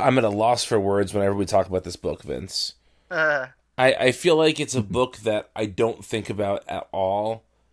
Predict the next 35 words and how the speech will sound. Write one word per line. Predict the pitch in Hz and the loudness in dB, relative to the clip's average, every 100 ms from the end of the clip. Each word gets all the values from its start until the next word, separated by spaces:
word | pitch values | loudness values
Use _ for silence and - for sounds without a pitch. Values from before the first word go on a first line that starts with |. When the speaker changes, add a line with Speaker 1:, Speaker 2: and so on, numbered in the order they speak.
| _ _ - | _ _ 0
Speaker 3:
Hmm. | 104 85 | 0 2
Speaker 1:
in | 123 123 | 0 2
the | 110 110 110 107 | 6 8 8 4
three | - - 123 117 113 | -2 -8 0 2 2
weeks | 113 113 113 - 110 | 2 0 -2 -4 -4
and | 101 | -2
six | - 104 | -2 -4
days | - 107 107 | 0 2 2
between | 92 95 - 107 | 0 -6 -2 -2
when | 107 | 0
we | 101 | -4
talk | - 92 113 | -4 -6 -2
about | 117 143 | 4 4
it. | 170 180 - - - | 4 0 -4 -8 -6
Speaker 3:
<laughs> | - - _ - | -6 -8 _ -2
Speaker 1:
Uh, | 110 104 98 - _ _ | 0 0 -2 -4 _ _
but | 131 104 143 131 - | -10 12 12 12 6
each | 143 151 - | -4 -4 -6
time | 143 135 135 127 | -6 0 2 2
there | 110 107 | 2 2
are | 101 | 2
parts | - 123 127 | 4 2 4
about | 113 113 | 4 4
it | 113 | 4
that | 101 | 0
I | |
really | 104 110 107 | 4 4 2
enjoy. | 101 104 113 113 | 0 2 4 4
There | 104 | 2
are | |
parts | 95 117 - | 2 0 2
about | 117 110 | 2 2
it | - | 0
that | |
I'm | 101 98 95 | -2 0 -2